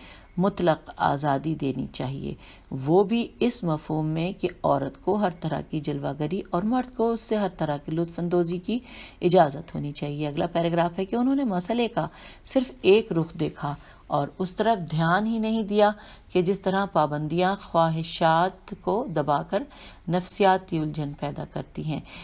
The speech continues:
इसी तरह ख्वाहिशात का ग़ुलाम बनना और हेजानात के समंदर में डूब जाना भी इंसान को दीवाना बना देता है। और चूँकि हर फर्द की ख्वाहिश पूरी नहीं होती, इसलिए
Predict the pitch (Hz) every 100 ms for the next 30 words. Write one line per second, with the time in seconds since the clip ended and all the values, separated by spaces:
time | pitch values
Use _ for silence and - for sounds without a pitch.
0 | - - 165 - 170 151 165 196 202 180
1 | 151 - 135 - - 131 139 135 135 135
2 | 139 143 170 175 - 214 190 165 - 147
3 | 131 135 143 170 - 196 220 - - -
4 | - 180 202 202 196 214 208 214 185 185
5 | 156 147 147 139 - 139 143 151 147 175
6 | 196 208 233 - - - - 147 143 139
7 | 139 143 143 151 165 - - - - 147
8 | 208 220 233 226 240 233 202 - 160 156
9 | - 165 - 147 147 - - 170 151 143
10 | 143 147 147 151 180 - - 196 175 143
11 | 143